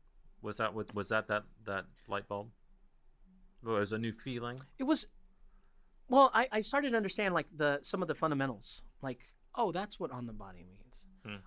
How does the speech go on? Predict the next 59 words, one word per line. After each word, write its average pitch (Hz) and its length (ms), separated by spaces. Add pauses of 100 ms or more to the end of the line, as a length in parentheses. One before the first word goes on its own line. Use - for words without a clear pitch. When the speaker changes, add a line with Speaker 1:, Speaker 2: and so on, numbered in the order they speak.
(120)
Speaker 2:
Oh, 226 100
that's 240 180
what 262 100
they 170 120
mean 131 160
by 117 140
spin." - 360 (160)
Like, 185 160
simple 262 380
things 165 240
like, 135 120
like, 127 140 (140)
"Oh, 254 200
Speaker 1:
That's - 200
Speaker 2:
oh, 233 100
Speaker 1:
what 240 120
Speaker 2:
that's 233 340
Speaker 1:
cover - 140
is. 190 100
Speaker 2:
legato. 117 420 (100)
Speaker 1:
Mm. 104 240 (720)
Speaker 2:
Oh, 247 200
that's 240 240
the 247 60
difference 202 260
between, 165 260
like, 147 160
an 135 140 (120)
open 139 720 (180)
F 135 140
sharp 123 420
or 131 100
a 123 40
covered 139 380
F 123 100
sharp 123 260
versus 131 320
not." 123 560
Or, 127 380 (640)
or, 143 80
like, 147 160
"Why 190 100
are - 20
they 240 100
telling 233 180
me 226 80
to 208 60
close 220 360
this 208 160
vowel? 196 280
What 175 120
Speaker 1:
What - 60
Speaker 2:
does 196 80
Speaker 1:
does 135 100
Speaker 2:
that - 80
Speaker 1:
that 175 60
Speaker 2:
mean?" 226 380
Speaker 1:
mean? - 60
Speaker 2:
Yeah, 196 260